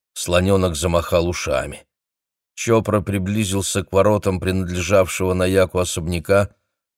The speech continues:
заглянул в просвет между коваными завитками решетки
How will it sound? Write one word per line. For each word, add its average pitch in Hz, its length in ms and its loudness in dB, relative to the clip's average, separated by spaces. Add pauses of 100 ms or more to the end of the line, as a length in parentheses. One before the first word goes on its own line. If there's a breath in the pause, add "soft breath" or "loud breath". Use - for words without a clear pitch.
заглянул 104 580 2
в - 80 -6
просвет 98 580 0
между 92 360 -2
коваными 98 560 2
завитками 95 640 0
решетки 113 680 -2